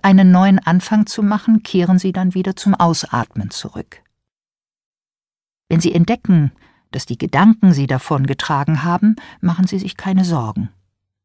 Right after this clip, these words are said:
Sagen Sie ganz einfach zu sich selbst "Denken"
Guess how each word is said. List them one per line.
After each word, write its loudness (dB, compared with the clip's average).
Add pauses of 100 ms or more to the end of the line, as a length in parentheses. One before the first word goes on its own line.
(160)
Sagen 2
Sie 0
ganz -2
einfach -4
zu -8
sich -8
selbst -10 (180)
"Denken" 2